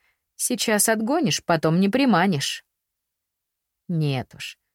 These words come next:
Посиди-ка ты пока на крючке. Там посмотрим, на сковородку тебя, али на уху. А Никита держал в уме, что не глупа Анфиса,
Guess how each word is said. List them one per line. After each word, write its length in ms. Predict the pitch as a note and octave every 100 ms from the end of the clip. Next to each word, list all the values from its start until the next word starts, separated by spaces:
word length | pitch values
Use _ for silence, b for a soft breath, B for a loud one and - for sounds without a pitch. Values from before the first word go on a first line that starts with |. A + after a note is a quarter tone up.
| _ _ _
Посиди-ка 600 | - - B3+ C4 F#4 F3
ты 120 | F3
пока 340 | D#3 D3+ E3 D#3+
на 100 | D3+
крючке. 580 | D#3+ D3 - - G2 - _ _ _ _ _
Там 240 | B3+ D#4 C#4+
посмотрим, 760 | C#3+ D3 C#3+ E3 E3+ D#3 D3 - -
на 140 | A3+
сковородку 680 | G#3 A#3 A3+ A#3+ F4 - E3
тебя, 400 | E3 D#3 C3+ C3+ _
али 240 | A#3 A3 F#3
на 140 | F#3+
уху. 520 | A3+ C#4+ - C3 C3+ _ _ _ _ _ _ _ _ _ _ _ _ -
А 120 | E3+
Никита 540 | E3 E3 - D#4+ - D#3+
держал 540 | E3 D#3+ D#3 G3 B3
в 100 | E3+
уме, 260 | D#3+ E3+ G3+
что 200 | - G3
не 120 | G3+
глупа 360 | A3 C4+ E3+
Анфиса, 640 | C#3 B2+ - A#2 - -